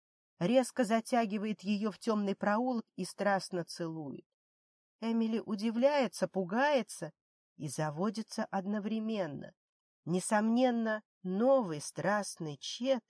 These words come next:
прижавший её к решетчатой витрине так, что она чувствует, как железные прутья впиваются в спину,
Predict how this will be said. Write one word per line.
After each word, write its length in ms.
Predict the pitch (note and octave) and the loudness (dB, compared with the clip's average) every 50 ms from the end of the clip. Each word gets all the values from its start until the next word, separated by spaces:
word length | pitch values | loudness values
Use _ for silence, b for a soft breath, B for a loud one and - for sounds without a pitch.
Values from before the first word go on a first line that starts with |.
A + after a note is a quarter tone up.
| _ _ _ _ _ _ _ - | _ _ _ _ _ _ _ -2
прижавший 680 | F3 F3 G3 F3 E3 G#3 A3 A3 - - - - G#3 | 0 0 0 2 0 0 0 0 -2 -4 -4 -2 -2
её 380 | F#3 E3 F#3+ G3+ F#3 G3 G#3+ G3 | -2 -2 -2 -2 0 0 -2 -2
к 100 | - - | -2 -4
решетчатой 720 | F#3+ F#3+ - - - G3+ G3+ - - - F#3 - - F#3+ | -6 -4 -4 -2 0 -2 -2 -2 -2 -8 -6 -4 -2 -2
витрине 600 | E3+ F3+ F3+ - - E3+ G3 G3 F#3 F#3 F3+ F3+ - _ | 0 -2 -2 -2 -2 -2 -2 0 0 0 0 0 -2 _
так, 300 | - C4+ C4+ C4+ B3 - _ _ _ _ _ _ | -2 0 0 2 0 0 _ _ _ _ _ _
что 280 | - - - - G3+ G#3 | -14 -10 -6 -2 0 0
она 240 | A3 A3+ A3 A3 | 2 2 0 0
чувствует, 600 | - - - B3+ A#3+ A3 - - G3+ G3+ G#3+ G#3 - _ | -2 -2 -2 -2 -2 -2 -4 -8 -8 -8 -8 -8 -8 _
как 240 | - A3 G#3+ F#3+ F#3+ | -2 -2 -2 -2 -4
железные 640 | F3 G3+ G#3+ G#3 A3 A3+ A3 G3+ F3+ G3 G3+ G3+ F#3+ | -6 -4 -4 -2 0 0 0 0 -2 -2 -2 -2 -2
прутья 480 | - - G#3 A3 A3+ - - - G3 F#3+ | -2 -4 -2 -2 -2 -2 -2 -4 -4 -4
впиваются 680 | - - F#3+ G3+ F#3+ G#3+ G#3 G3+ F#3+ G3 - - G3+ F3+ | -4 -2 -2 0 2 2 4 4 2 2 0 -4 -6 -6
в 60 | - | -6
спину, 580 | - - _ - C#4 D4+ D#4 B3 F#3 C#3 - | -10 -14 _ -4 -2 -2 -2 -2 -4 -6 -8